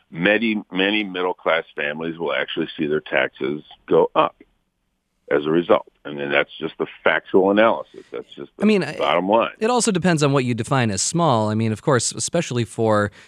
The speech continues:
Speaker 2: uh, a lot of families having an extra f-, uh, several hundred dollars or a thousand dollars in their pocket, that's, uh,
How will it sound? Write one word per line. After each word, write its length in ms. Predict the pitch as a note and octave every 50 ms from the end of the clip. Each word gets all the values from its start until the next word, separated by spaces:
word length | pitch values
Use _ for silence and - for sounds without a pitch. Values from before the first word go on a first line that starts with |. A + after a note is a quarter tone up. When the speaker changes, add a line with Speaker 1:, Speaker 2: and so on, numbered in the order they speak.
| _ _ _
Speaker 2:
uh, 360 | - A2 A2 G#2 G2 F#2+ E2+ -
a 60 | -
lot 240 | A#2+ B2+ D3 F#3+ G#3
of 80 | C#3+ -
families 460 | B2 A2+ A2 A2 A2 A2 A2 G#2 -
having 520 | C3+ A#2+ A#2 A2 A2+ A2+ A2 A2 A2 A2
an 160 | - - A#2
extra 560 | A#2+ A#2+ A#2+ - - - C3+ A#2+ A2+ A2 G#2+ G#2+
f-, 240 | G2+ - - - C3 -
uh, 180 | - B2 A#2 A2
several 520 | - - C#3 B2+ A2 A#2 A2+ G#2+ G#2+ G2+
hundred 240 | F#2+ C3 B2 A2+ A2
dollars 540 | G2 A#2 B2 B2+ B2+ B2+ B2 A#2+ A#2 G#2+ A2+
or 100 | A2 G#2+
a 60 | G#2
thousand 320 | - B2 A#2 A2+ G2+ G#2+ G#2
dollars 320 | G#2 A2+ B2+ B2+ A#2 G#2
in 80 | A2 G#2+
their 100 | G2+ G2+
pocket, 400 | - A#2 A2 A2+ A2+ A#2 A2 G2+
that's, 320 | A#2 A2+ A2 - - -
uh, 200 | A#2+ G#2+ G#2+